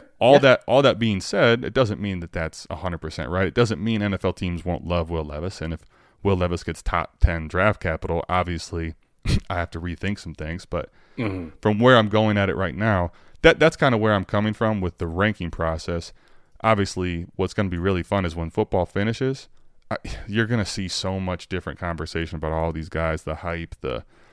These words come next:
Speaker 1: you know, pro days, combines. I-, it's gonna be wild, but I guess that's where I'm coming from with Levis.
Speaker 2: No, that, that's completely fair.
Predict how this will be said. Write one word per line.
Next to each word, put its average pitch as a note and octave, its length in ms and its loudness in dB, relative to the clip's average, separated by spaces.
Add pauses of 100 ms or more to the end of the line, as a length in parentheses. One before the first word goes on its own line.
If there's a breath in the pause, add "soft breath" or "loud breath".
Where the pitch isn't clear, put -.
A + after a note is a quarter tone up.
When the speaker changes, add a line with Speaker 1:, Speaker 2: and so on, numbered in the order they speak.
(360 soft breath)
Speaker 1:
you E2+ 100 -8
know, D2+ 340 -8
pro F#2+ 260 0
days, E2 360 -6
combines. E2 1120 -4 (520)
I-, - 40 -12
it's G2 400 -6
gonna G#2 160 2
be F2 100 -2
wild, D#2+ 460 -2
but F#2 260 -2 (320 soft breath)
I C3 120 4
guess D#3 160 4
that's B2 200 4
where F#2+ 120 2
I'm E2+ 100 0
coming D#2 200 -6
from D2+ 140 -8
with D2+ 120 -10
Levis. C#2+ 380 -10 (840)
Speaker 2:
No, C#3+ 220 0
that, A#2+ 300 -4
that's C#3 260 0
completely A#2+ 520 -2
fair. G#2+ 300 0